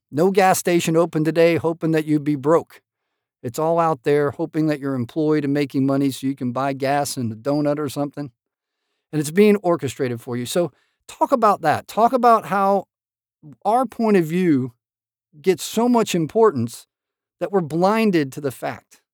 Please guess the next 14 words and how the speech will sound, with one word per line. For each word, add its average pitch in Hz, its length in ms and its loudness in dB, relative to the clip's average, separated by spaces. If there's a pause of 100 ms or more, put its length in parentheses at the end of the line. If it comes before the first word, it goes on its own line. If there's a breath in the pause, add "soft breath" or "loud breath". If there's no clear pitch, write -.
that 160 120 -4
we're 160 120 -4 (140)
absolutely 175 520 -4
dependent 143 560 -4 (580)
on 131 120 -6
so 160 280 -4
many 160 200 0
other 139 200 -2
things. 117 480 -8
Or 202 100 2
you 226 100 0
can 208 140 0
talk 240 280 0
about 190 360 0